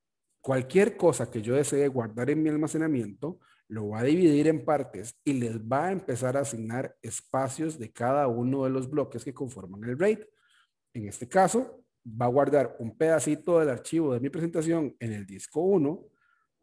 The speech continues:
o dos pedacitos en el disco uno, por ejemplo, ¿verdad? Y va a guardar otro pedacito en el disco dos.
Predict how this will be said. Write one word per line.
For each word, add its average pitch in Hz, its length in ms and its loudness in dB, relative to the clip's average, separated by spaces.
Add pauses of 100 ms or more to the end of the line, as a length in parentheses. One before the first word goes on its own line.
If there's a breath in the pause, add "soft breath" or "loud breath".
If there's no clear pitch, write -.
(160)
o 127 80 2
dos 131 200 2
pedacitos 165 560 4
en 117 100 -4
el 104 80 -8
disco 113 280 -8
uno, 147 260 -2
por 113 100 -8
ejemplo, 135 560 -4
¿verdad? 107 380 -6 (760 soft breath)
Y 165 80 6
va 165 80 10
a 165 60 8
guardar 165 420 6
otro 127 300 -6
pedacito 143 720 2
en 117 120 -4
el 104 120 -6
disco - 340 -4
dos. 240 300 4